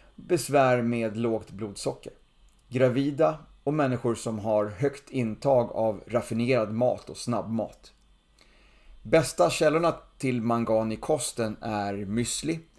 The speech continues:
fullkornsbröd, nötter, lingon, oskalade sesamfrön och baljväxter.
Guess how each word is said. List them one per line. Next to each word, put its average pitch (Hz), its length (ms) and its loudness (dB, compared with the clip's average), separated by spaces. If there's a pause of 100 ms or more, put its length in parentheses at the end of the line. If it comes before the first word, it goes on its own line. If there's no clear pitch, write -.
(440)
fullkornsbröd, 120 1300 0
nötter, 131 520 0
lingon, 131 640 0 (240)
oskalade 127 920 0
sesamfrön 123 1040 0
och 107 200 -2
baljväxter. 101 840 -4